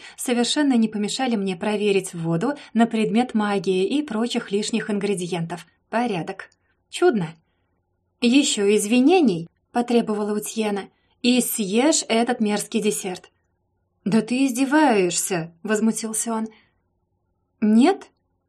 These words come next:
Я невинно взмахнула ресницами. «Значит, не так уж я тебе нравлюсь». Собралась уйти, взмахнув юбками,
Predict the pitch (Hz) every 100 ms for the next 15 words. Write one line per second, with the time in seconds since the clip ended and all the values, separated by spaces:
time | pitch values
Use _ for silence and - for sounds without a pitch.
0 | _ - 233 233 233 226 220 214 202 208
1 | 214 - 214 214 214 - 214 - 214 208
2 | - _ _ _ _ _ _ 233 196 214
3 | 196 175 294 269 254 185 190 240 226 226
4 | - 214 233 240 277 294 294 - _ _
5 | _ _ _ - 240 226 226 220 214 226
6 | 220 311 233 208 214 - 220 - - 233
7 | - 202 190